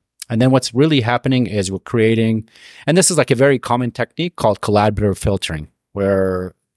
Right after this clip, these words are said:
grouping customers and creating body doubles off of them, and then using a combination of collaborative filtering, positive and negative signals from that cohort of customer, we can predict what the customer is going to want to wear.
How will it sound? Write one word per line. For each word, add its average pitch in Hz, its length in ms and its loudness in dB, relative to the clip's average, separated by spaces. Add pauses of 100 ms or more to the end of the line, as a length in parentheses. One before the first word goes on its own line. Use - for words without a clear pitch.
(140)
grouping 127 560 0
customers 110 680 -4 (140)
and 101 140 -8
creating 110 340 2
body 101 300 0
doubles 110 340 -2
off 107 180 0
of 120 60 -8
them, 147 220 -2 (600)
and 113 160 2
then 120 140 4
using 147 400 4
a 120 60 -4
combination 120 680 0
of 92 100 -10
collaborative 117 480 0
filtering, 113 500 -4
positive 123 500 0
and 107 260 -2
negative 117 340 2
signals 113 600 -2
from 104 480 -4
that 113 260 -4
cohort 113 420 0
of 98 200 -10
customer, 131 520 -4 (380)
we 117 100 0
can 113 200 -2
predict 117 400 -2
what 110 120 -2
the 117 60 -2
customer 101 400 -4
is 92 80 -4
going 95 220 -4
to - 100 -6
want 92 160 -4
to - 80 -12
wear. 85 240 -8